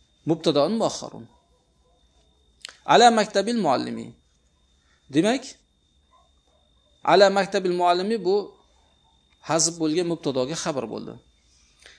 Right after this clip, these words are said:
Ala ismu jar, mabniyun ala sukun,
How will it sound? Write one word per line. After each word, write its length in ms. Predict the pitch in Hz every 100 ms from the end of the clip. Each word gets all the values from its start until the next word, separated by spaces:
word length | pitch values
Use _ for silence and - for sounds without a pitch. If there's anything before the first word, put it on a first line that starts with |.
| _
Ala 420 | 147 180 185 120 160
ismu 240 | - 165
jar, 260 | 135 135 156 196 _ _ -
mabniyun 400 | 139 156 196 196
ala 200 | 147 143
sukun, 580 | 139 - - 131 160